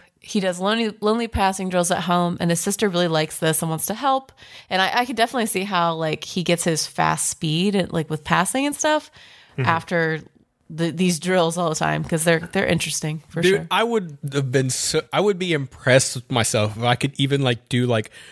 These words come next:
Speaker 3: just, like, one loop that he
Speaker 2: <laughs>
Speaker 3: does.
Speaker 2: Yeah.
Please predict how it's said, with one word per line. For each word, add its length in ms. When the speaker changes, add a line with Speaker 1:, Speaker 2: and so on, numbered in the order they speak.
Speaker 3:
just, 200
like, 160
one 520
loop 380
that 340
he 100
Speaker 2:
<laughs> 120
Speaker 3:
does. 200
Speaker 2:
Yeah. 240